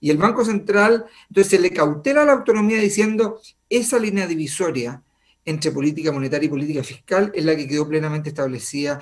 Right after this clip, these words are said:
o está establecida en la Constitución actual y que no lo estaba en la crisis del ochenta y dos". Llego hasta ahí, Rodrigo, muchas gracias, muchas gracias, Daniel y Paulina.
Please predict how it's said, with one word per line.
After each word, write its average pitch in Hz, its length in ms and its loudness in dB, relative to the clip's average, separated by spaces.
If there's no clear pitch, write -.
o - 80 -10
está 135 140 -8
establecida 143 400 -4
en 143 80 -2
la 131 80 -4
Constitución 120 440 -10
actual 160 380 -2
y 160 120 -10
que 156 160 4
no 185 120 2
lo 226 80 6
estaba 220 600 2
en 180 160 -2
la 170 100 0
crisis 160 200 -4
del 151 180 -2
ochenta 131 300 -12
y - 20 -14
dos". 131 160 -18
Llego 175 200 0
hasta 156 160 -2
ahí, 190 340 4
Rodrigo, 180 420 2
muchas 180 280 -4
gracias, 175 360 -4
muchas 160 220 -6
gracias, 156 260 -4
Daniel 151 360 -4
y 156 80 -2
Paulina. 131 580 -6